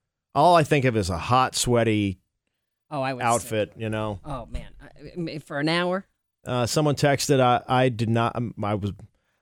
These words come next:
Speaker 1: my mom was furious when I joined the Marines.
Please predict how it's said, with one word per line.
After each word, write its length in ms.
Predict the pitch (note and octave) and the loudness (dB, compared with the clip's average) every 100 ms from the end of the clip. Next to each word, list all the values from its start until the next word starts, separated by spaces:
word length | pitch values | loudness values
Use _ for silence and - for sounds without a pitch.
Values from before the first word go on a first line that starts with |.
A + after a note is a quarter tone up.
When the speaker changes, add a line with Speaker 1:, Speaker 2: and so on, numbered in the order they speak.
| - | -4
Speaker 1:
my 120 | G#2+ | 0
mom 240 | A2 A#2 | 2 4
was 160 | A2 F#2+ | 2 0
furious 880 | - - D3 D3 A#2+ G2 F#2+ - - - _ | -2 2 4 4 4 2 0 -4 -8 -14 _
when 200 | G2+ A2 | -2 0
I 120 | G#2+ | 2
joined 280 | F#2+ A2+ G2+ | 2 2 2
the 60 | F2 | 2
Marines. 680 | E2+ F#2+ A2+ G#2+ D#2+ - | 2 2 2 2 -2 -6